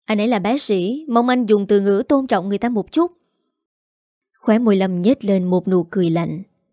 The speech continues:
"Em và nó đang yêu nhau sao?" Tôi muốn chấm dứt sạch sẽ với Lâm,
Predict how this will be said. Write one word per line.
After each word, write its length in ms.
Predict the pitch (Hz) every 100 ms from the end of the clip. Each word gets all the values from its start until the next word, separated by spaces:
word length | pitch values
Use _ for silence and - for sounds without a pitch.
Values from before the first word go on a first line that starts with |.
| _ _ _ -
"Em 160 | 202
và 80 | 180
nó 140 | 180
đang 240 | 214 202 185
yêu 140 | 190
nhau 220 | 185 185
sao?" 240 | 185 180 202 - _ _ _ _ _ _ _ _ _ _ _ -
Tôi 120 | 226
muốn 200 | 208 226
chấm 220 | 247 262
dứt 160 | 311 320
sạch 220 | 202 180
sẽ 260 | - 185
với 180 | 180 208
Lâm, 220 | 233 202